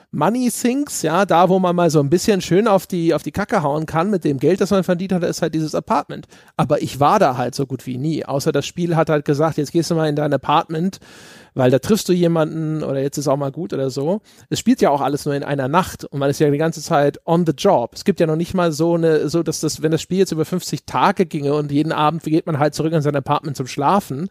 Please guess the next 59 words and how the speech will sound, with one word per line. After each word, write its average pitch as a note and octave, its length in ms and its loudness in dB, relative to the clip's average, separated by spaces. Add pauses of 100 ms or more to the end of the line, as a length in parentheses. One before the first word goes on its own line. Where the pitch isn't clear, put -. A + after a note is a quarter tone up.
(340)
so E3 120 0
ist G3 180 2
das D3+ 140 -2
ja C3 100 -6
nicht. - 340 -14 (400)
Das C#3 140 -2
heißt F3+ 160 4
also, E3+ 160 -2
ich D#3+ 140 0
war E3+ 180 4
jetzt F#3+ 140 0
im F3+ 80 -2
Spielverlauf G3 760 0 (220)
hier A3+ 320 2
und G#3+ 220 -2
da F#3 320 2
mal D#3 400 -2
in F3 140 -4
diesem E3 280 -6
Apartment F3+ 600 -6
und D#3 80 -8
ich C#3+ 80 -6
hab D#3+ 100 -4
immer F#3 160 -4
gedacht E3+ 340 -6
so, E3+ 220 0 (540)
"Nee, D3 480 0 (320)
wenn D3+ 160 0
ich G#3 160 -4
Kohle F#3+ 280 4
ausgebe, F3+ 460 0
dann F3+ 140 0
für - 140 -6
das C#3 200 -8
Auto. G3+ 540 0
Ich - 240 -10
lebe F3+ 340 2
in F3 160 2
dem E3 160 -2
Spiel, G#3 560 -2
in E3+ 140 -2
dem D3+ 180 0
Auto. D3+ 400 0
Das C3 220 -4
Auto F3 340 0
ist E3 240 -4
mein D3+ 320 0
Avatar D3+ 760 2
die D#3 200 0
Hälfte D#3 320 2
der G#3+ 160 2
Zeit, A3 280 0
wenn F3+ 100 -2
ich D#3 80 -2
nicht D#3+ 180 -4
zu C#3 80 -2
Fuß F#3 240 -6
unterwegs G3+ 480 -4
bin. G#3 340 0